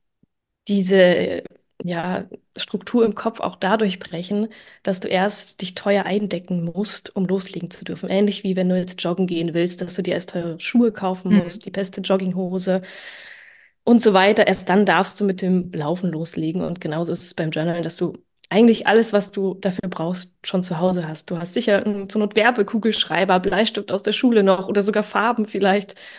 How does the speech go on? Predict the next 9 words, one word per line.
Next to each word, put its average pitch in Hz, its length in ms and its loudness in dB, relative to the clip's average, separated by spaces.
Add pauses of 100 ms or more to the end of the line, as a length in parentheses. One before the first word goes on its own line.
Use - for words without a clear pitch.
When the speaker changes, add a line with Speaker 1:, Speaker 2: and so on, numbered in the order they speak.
Speaker 1:
und 226 220 2
irgendein 247 380 4
Notizbuch, 214 540 0
ob 185 100 -6
das 185 140 -2
jetzt 185 260 -4
blanko 202 460 2
ist 190 260 -4
oder 165 360 -4